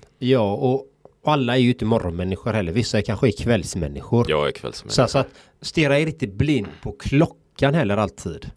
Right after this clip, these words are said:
Speaker 1: Eh, och den är ju ganska viktig att förstå att, ja, men hur fungerar din biologiska klocka? För där är vi alla olika. Vissa kanske är, är att de är uppe senare. De kanske är uppe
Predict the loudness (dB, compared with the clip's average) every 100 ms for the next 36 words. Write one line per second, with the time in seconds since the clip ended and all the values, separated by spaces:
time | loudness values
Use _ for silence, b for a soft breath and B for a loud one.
0 | _ b b -2 2 4 6 6 6 6
1 | 4 2 0 0 -2 -4 -12 -8 -6 0
2 | 2 0 -2 0 2 2 4 4 6 6
3 | 4 0 0 4 4 4 2 -2 0 2
4 | 4 4 0 -6 -6 -4 -4 -6 -12 -12
5 | -20 B B -2 2 4 6 6 6 4
6 | 2 2 -2 0 0 0 -4 b b b
7 | b 0 0 -2 0 0 2 6 6 4
8 | 0 b b b b 2 4 6 4 2
9 | 0 2 2 0 -2 -4 2 4 4 2
10 | -4 -6 -6 -4 0 4 4 2 0 0